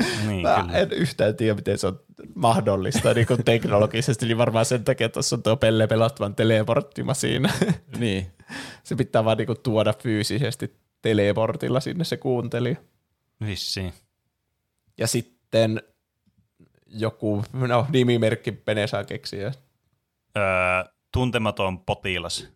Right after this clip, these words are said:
Speaker 2: Tässä siis, jos lähdetään yksityisviesti, jossa ei ole nimimerkki, niin Pene joutuu valitettavasti sen keksimään. Niin. Ö, hei, olen kuunnellut teitä muutaman vuoden. Yksi parhaista podcasteista,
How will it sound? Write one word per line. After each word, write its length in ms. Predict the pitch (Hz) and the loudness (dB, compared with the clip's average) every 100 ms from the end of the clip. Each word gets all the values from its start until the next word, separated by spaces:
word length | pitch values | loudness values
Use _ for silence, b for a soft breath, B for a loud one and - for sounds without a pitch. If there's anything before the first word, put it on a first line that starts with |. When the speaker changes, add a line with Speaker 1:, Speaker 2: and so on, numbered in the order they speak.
| _ _ _ | _ _ _
Speaker 2:
Tässä 240 | 120 - 113 | -6 -4 -2
siis, 220 | 120 120 | -2 0
jos 200 | 120 - - | -2 -4 -4
lähdetään 280 | 113 110 131 | -2 2 2
yksityisviesti, 640 | 135 - 127 113 110 107 | 2 -2 -4 -2 -2 -2
jossa 180 | 110 113 | -2 0
ei 160 | 110 110 | 2 2
ole 80 | 101 | 0
nimimerkki, 520 | 82 87 101 - - | -2 -4 -6 -6 -6
niin 100 | - | -6
Pene 220 | 107 98 | -4 -4
joutuu 300 | 104 123 131 | -2 -2 -2
valitettavasti 560 | 98 98 - 98 - - | -2 -2 -6 -10 -8 -6
sen 180 | - | -6
keksimään. 500 | 85 101 - 90 104 | -6 -10 -10 -10 -8
Niin. 120 | 120 - _ _ _ _ _ _ _ - | -8 -10 _ _ _ _ _ _ _ -2
Ö, 120 | 110 107 | 0 2
hei, 260 | 170 147 123 | 4 6 6
olen 260 | 120 123 | 6 2
kuunnellut 380 | 123 123 110 110 | 0 -2 0 -2
teitä 220 | - 110 | -2 -4
muutaman 480 | 117 120 127 117 113 | -2 0 0 0 2
vuoden. 320 | 113 107 101 - | 2 2 0 -4
Yksi 240 | 131 - | -4 -2
parhaista 440 | 151 180 180 131 156 | 4 4 4 0 2
podcasteista, 960 | 202 214 - 113 - 104 101 - - | 0 0 -2 -2 0 0 -2 -4 -8